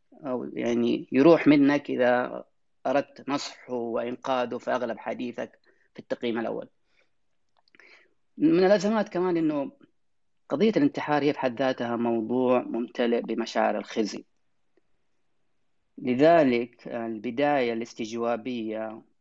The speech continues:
واللي هي فيها التحقيق، لغة التحقيق، هذه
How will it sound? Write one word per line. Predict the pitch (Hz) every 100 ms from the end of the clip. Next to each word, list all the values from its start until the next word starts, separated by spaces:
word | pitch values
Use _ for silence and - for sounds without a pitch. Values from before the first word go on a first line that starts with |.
| _ _ _
واللي | 113 113 110 123
هي | 117
فيها | - 127 113
التحقيق، | - 127 117 110 127 107
لغة | 120 117
التحقيق، | - - - - 117 - - _ _ _ _ _ _ _
هذه | - 143 147 135 143 143 135